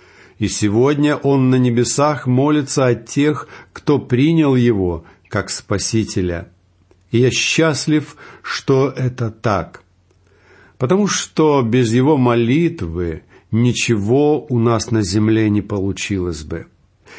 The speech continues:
Как прекрасно иметь великого первосвященника, который молится за тебя. И Бог слышит наши молитвы потому, что есть Христос, и потому, что Христос столько сделал для нас на кресте.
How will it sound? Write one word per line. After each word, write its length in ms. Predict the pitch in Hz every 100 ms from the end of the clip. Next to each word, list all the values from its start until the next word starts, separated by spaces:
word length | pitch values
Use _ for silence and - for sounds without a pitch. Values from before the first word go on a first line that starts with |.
| -
Как 260 | - 139 -
прекрасно 800 | 147 143 160 175 160 - 107 113
иметь 380 | 123 139 127 -
великого 500 | 107 117 143 139 120
первосвященника, 1400 | 92 117 117 113 117 117 - 135 147 143 143 127 139 127 - -
который 520 | - 139 147 139 135
молится 560 | 127 131 131 113 90 101
за 180 | 98 92
тебя. 520 | 107 95 95 82 - _ _ _ _ _ _ _ _ _
И 80 | 104
Бог 240 | 101 110
слышит 460 | - 120 135 139 123
наши 280 | 120 120 113
молитвы 460 | 104 92 120 120
потому, 540 | 107 110 - 101 120 127
что 260 | - -
есть 400 | 107 101 110 -
Христос, 920 | - 101 87 - - 127 160 160 - _ _ - - - -
и 80 | 127
потому, 360 | 151 170 180
что 200 | 170 156
Христос 540 | - 143 135 - 147 -
столько 580 | - 165 180 190 180
сделал 540 | 147 117 113 135 120 107
для 260 | 98 117
нас 280 | 117 107 -
на 100 | 104
кресте. 800 | 98 107 104 - - 107 85